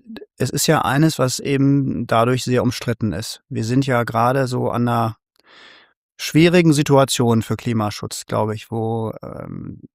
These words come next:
viele Dinge hinterfragt werden, die, die, die wir die letz-, das letzte Jahr, äh, die letzten Jahre, äh, so gemacht haben. Äh, wie sehen Sie das? Vielleicht auch im Zusammenhang mit dem Thema Klimaunion. Das ist ja, ähm, die, Sie sind ja auch, äh,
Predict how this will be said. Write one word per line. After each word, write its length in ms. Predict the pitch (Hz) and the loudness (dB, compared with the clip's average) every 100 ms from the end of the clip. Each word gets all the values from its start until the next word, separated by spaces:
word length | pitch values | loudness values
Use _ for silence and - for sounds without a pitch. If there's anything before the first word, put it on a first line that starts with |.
| _ - | _ -20
viele 360 | - 151 151 | -2 2 4
Dinge 220 | 135 147 139 | 4 4 6
hinterfragt 760 | 135 135 117 - 127 160 - | 4 2 0 4 4 4 0
werden, 340 | 156 151 147 131 | 2 4 4 0
die, 100 | 127 | -2
die, 320 | 127 120 101 | -2 -2 -4
die 160 | 131 127 | -4 -4
wir 80 | |
die 100 | 123 | -2
letz-, 260 | 120 - - | -2 -2 -6
das 180 | - - | -6 -4
letzte 280 | 135 - 131 | -4 -4 -2
Jahr, 460 | 117 110 117 - - _ - | 2 4 4 2 -2 _ -12
äh, 300 | - 113 - | -4 -4 -2
die 100 | 123 | -2
letzten 300 | 120 - 123 | -2 -2 0
Jahre, 680 | 113 120 160 160 170 180 175 | 2 4 4 4 2 -2 -8
äh, 60 | 233 - - - | -12 -16 -12 -10
so 240 | 127 127 | -4 -4
gemacht 380 | 123 120 113 - | -2 -2 -4 -4
haben. 340 | 104 98 98 98 - - - - _ _ - | -4 -2 -4 -8 -16 -20 -20 -20 _ _ -4
Äh, 200 | 117 - | -2 -2
wie 220 | 123 139 | -2 0
sehen 300 | 131 151 156 | 4 4 4
Sie 140 | 120 | 2
das? 340 | 101 104 - - | 0 -2 -4 -12
Vielleicht 300 | - 139 - | -4 -4 2
auch 80 | 147 | 2
im 100 | 139 | 4
Zusammenhang 380 | - 143 147 143 | 4 4 6 4
mit 120 | 139 | 4
dem 160 | 135 131 | 0 0
Thema 280 | 147 139 | 2 2
Klimaunion. 800 | 131 - 131 113 90 110 107 101 | 0 0 2 2 0 -2 -2 -2
Das 180 | 104 - | -4 -6
ist 140 | - - | -6 -2
ja, 400 | 120 117 110 85 | 0 0 -2 -2
ähm, 220 | 113 113 110 | -2 -2 -4
die, 180 | 117 143 | -6 -6
Sie 140 | 120 | -4
sind 220 | 117 123 | -2 -2
ja 120 | 123 92 | 0 -2
auch, 260 | 113 - - - - - _ _ | -2 -6 -18 -20 -20 -20 _ _
äh, 220 | 101 107 | -8 -8